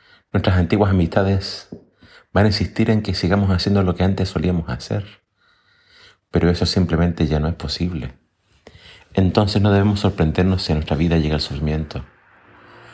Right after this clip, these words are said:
Para un cristiano no hay nada mejor que sufrir por Cristo.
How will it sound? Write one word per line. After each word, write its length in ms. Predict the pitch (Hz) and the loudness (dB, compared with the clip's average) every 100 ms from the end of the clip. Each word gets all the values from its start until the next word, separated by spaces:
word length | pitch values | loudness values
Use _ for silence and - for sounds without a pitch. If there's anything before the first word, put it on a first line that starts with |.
| - - | -20 -6
Para 160 | 82 87 | -2 0
un 40 | |
cristiano 400 | 92 87 95 95 | 0 0 0 2
no 80 | 92 | 2
hay 60 | 87 | 4
nada 200 | 85 92 | 2 2
mejor 300 | 85 95 - | 0 -2 -4
que 80 | 98 | -6
sufrir 320 | - 82 80 | -6 -6 -4
por 160 | 76 | -6
Cristo. 360 | 76 80 - | -4 -6 -6